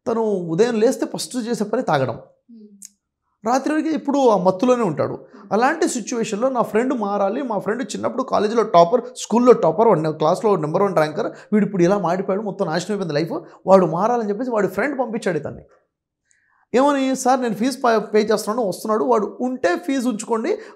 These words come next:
Speaker 1: వాడు గోడ దూకి పారిపోతే మాత్రం ఫీజు రిటర్న్ చేయండి" అని చెప్పేసి. అంటే వాడు ఉంటాడో లేదో తెలియదు కదా.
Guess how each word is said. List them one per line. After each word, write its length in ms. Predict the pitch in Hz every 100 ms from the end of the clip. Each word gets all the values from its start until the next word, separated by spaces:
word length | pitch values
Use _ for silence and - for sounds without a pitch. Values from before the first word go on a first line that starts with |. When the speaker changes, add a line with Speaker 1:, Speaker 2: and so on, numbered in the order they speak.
| -
Speaker 1:
వాడు 160 | 208
గోడ 240 | 170 220 262
దూకి 200 | 302 240
పారిపోతే 360 | 233 220 214
మాత్రం 240 | 208 226 220
ఫీజు 220 | 226 208
రిటర్న్ 380 | 185 180 180 175
చేయండి" 200 | 165 160
అని 80 |
చెప్పేసి. 360 | 123 120 107 - - _ _ _ _ _ - -
అంటే 440 | 262 320 359 - -
వాడు 140 | 214
ఉంటాడో 320 | 208 294 302
లేదో 220 | 320 302
తెలియదు 340 | 254 254 233 156
కదా. 260 | 135 127